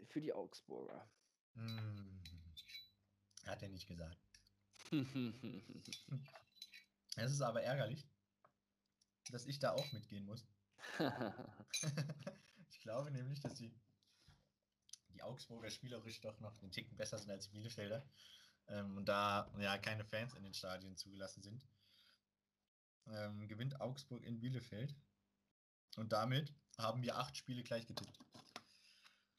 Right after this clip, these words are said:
Speaker 2: <laughs>
Speaker 1: Acht Spiele haben wir gleich getippt.
Speaker 2: Ja,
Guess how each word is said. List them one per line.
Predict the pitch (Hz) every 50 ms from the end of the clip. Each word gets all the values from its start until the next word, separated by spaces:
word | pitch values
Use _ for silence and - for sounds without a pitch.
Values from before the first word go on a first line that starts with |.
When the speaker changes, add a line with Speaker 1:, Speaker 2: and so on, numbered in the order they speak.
| _ _ _ _ _ _ _ _ - - - - - - _ _ _ - - - - - -
Speaker 2:
<laughs> | - - - - 147 - - - - - - - - 139 - - - 185 170 - - - - - - - - - - - -
Speaker 1:
Acht | - 220 240 240 208 - - - -
Spiele | - - - 208 208 196 202 208
haben | 208 185 180
wir | 175 170
gleich | 165 165 156 156 151
getippt. | - 135 - 151 143 131 - - - - - - - - - - - _ -
Speaker 2:
Ja, | 139 131 120 - -